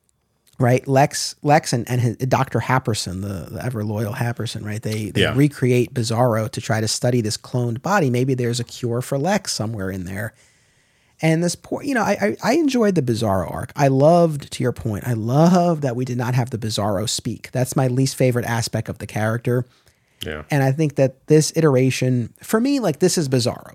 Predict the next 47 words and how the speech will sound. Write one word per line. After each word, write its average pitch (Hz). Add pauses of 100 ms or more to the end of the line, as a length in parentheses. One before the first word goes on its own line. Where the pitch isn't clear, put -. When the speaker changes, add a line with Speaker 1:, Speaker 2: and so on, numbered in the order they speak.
Speaker 1:
a, 135 (180)
a 139
failed 160 (460)
cloned 143
experiment 120
created 123
by 123
Luthor, 107 (600)
um, 107 (160)
who, 123
you 147
know, 110
thinks 190
he's 175
Superman, 143
and 123
there's 120
this, 120
this, - (200)
this 190
element 269
of -
tragedy, 247
right? 110
Like, 139
he 147
realizes 175
that 156
he's 156
not, 135
and 123
he 117
sacrifices 117
himself. -
Like, 139
that 214
to 180
me 143
is 123
a 107
sweet 123
spot 110
when 104
it 104
comes 107
to 95
Bizarro, 98